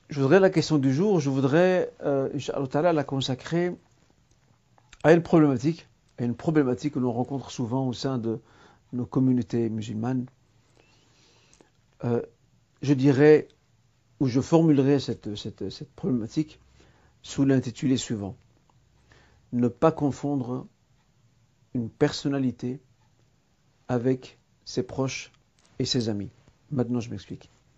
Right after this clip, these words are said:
Combien de gens ont été dupés,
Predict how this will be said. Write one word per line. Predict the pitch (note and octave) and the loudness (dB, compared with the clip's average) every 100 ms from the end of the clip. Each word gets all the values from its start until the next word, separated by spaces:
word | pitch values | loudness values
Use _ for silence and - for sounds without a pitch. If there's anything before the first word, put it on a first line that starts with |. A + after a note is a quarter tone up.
| _ _ _ _ _ _ _ _ _ _ _ _ _ | _ _ _ _ _ _ _ _ _ _ _ _ _
Combien | - D3+ D#3+ F3+ | 4 6 8 8
de | D3+ | 6
gens | B2 C3 D3+ | 4 2 2
ont | D3 B2+ | 0 -2
été | C3+ B2+ C#3+ | -2 -2 -4
dupés, | B2 A2 C3+ - G#2+ | -4 -4 -6 -4 -6